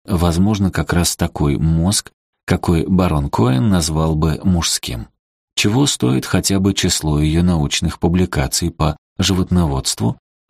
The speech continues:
перевалившее уже за три сотни. Грандин — ведущий эксперт в области поведения животных, и в С Ш А на её разработках держится половина скотоводческих систем.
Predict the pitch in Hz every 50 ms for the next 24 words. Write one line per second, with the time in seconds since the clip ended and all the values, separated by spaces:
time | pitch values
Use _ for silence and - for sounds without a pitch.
0 | _ _ - 104 104 104 95 92 90 98 113 - - - 113 117 107 92 85 78
1 | 82 87 87 76 85 87 - 90 78 - - 73 69 69 - - - - - -
2 | 50 50 - - _ _ _ _ _ _ _ _ - - 87 92 90 85 78 76
3 | 73 85 95 101 110 - _ _ _ - 98 92 107 98 95 85 78 - - 73
4 | 71 73 - - - - - 110 110 - - 92 78 80 80 82 90 87 87 -
5 | - - 90 80 - 87 80 78 73 73 78 73 73 76 78 80 82 87 92 82
6 | 76 69 58 - - 50 50 - - _ _ _ _ _ _ - 82 80 76 65
7 | - - - - - 82 - - - 87 95 101 92 82 73 71 69 71 71 73
8 | 73 73 71 67 71 71 78 90 117 - - - 123 - - _ _ _ _ _
9 | - 95 92 110 131 131 123 123 123 - - 107 - 95 87 82 80 78 95 98
10 | 101 95 85 - - - - - 71 69 67 65 - - 80 - - - - -
11 | - - - - - - - - -